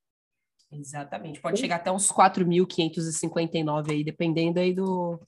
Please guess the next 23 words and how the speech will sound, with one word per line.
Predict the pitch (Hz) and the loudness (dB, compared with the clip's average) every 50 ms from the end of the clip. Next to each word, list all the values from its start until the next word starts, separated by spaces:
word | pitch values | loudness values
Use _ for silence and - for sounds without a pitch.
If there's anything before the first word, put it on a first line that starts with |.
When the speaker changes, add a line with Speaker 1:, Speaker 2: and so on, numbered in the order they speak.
| _ _ _ - | _ _ _ 0
Speaker 1:
do | 185 | 4
Speaker 2:
Pois | 185 196 165 | 6 6 6
é, | 165 156 | 6 4
Speaker 1:
lojista, | 143 143 - 156 156 | 2 0 -2 -8 -8
né? | 151 151 156 156 - _ - | -8 -8 -10 -12 -12 _ 0
Speaker 2:
exatamente. | 156 147 135 127 120 123 131 131 139 - - 185 190 185 160 139 123 107 - - - - _ _ _ _ _ _ _ _ _ _ _ _ _ _ _ - | 2 2 2 2 0 -2 -2 -2 -2 0 0 0 2 2 0 0 -2 -4 -8 -10 -14 -14 _ _ _ _ _ _ _ _ _ _ _ _ _ _ _ -6
Já | - 131 123 151 180 208 233 247 247 | -4 -4 0 2 4 4 4 4 4
a | - 190 196 | 4 6 6
edição | 190 190 185 185 175 - - - 165 156 151 | 6 6 4 2 0 0 0 -2 -2 -2 -2
digital | 147 185 233 240 226 226 202 - - 175 175 | -2 0 0 2 2 2 0 0 -2 -4 -4
do | 160 160 | -4 -4
PlayStation | 156 - 175 165 170 - - - 196 190 185 226 220 | -4 0 0 2 2 2 0 2 2 2 2 0 -2
teve | 196 - - 220 247 269 240 | 0 4 6 6 6 6 4
um | 277 277 269 | -2 -2 0
valor | 262 254 240 190 185 202 226 214 | 2 2 4 4 6 4 4 4
até | 208 196 - 180 185 202 | 2 -2 -2 -2 -2 0
um | 233 240 214 | 0 -2 -4
pouco | - - 202 202 214 208 - 226 | -2 0 2 2 2 2 -2 -6
mais | 214 208 214 214 202 | -6 -4 -4 -4 -6
significativo | - - 233 214 240 254 247 - - 247 233 196 - - 220 196 196 | -6 -6 -6 -4 -4 -4 -6 -4 -2 -2 -2 -2 -2 -2 -2 -2 0
na | 226 214 | 0 -2
sua | 202 - - 214 202 | -2 -2 0 0 2
redução. | 202 208 202 196 240 233 - - 175 151 131 | 2 2 2 0 0 -2 -2 -2 -4 -4 -6